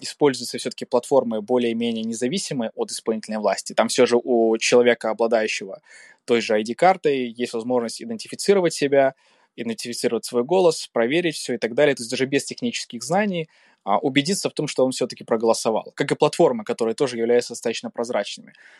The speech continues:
То в российской системе, к сожалению, а, про это сказать нельзя, учит-, особенно учитывая,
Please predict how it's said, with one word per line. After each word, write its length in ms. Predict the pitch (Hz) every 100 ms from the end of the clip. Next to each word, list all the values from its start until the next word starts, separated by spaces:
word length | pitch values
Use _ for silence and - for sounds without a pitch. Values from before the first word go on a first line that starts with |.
| _ -
То 80 | 135
в 40 |
российской 420 | 143 - 247 -
системе, 420 | - 127 175 156 -
к 80 | -
сожалению, 680 | - 127 127 160 151 123 113
а, 220 | - 110 104
про 160 | 123
это 120 | 123
сказать 320 | - 120 117 127
нельзя, 400 | 135 131 104 92
учит-, 300 | 98 - 117
особенно 380 | 123 - 143 131
учитывая, 500 | 123 139 127 123 117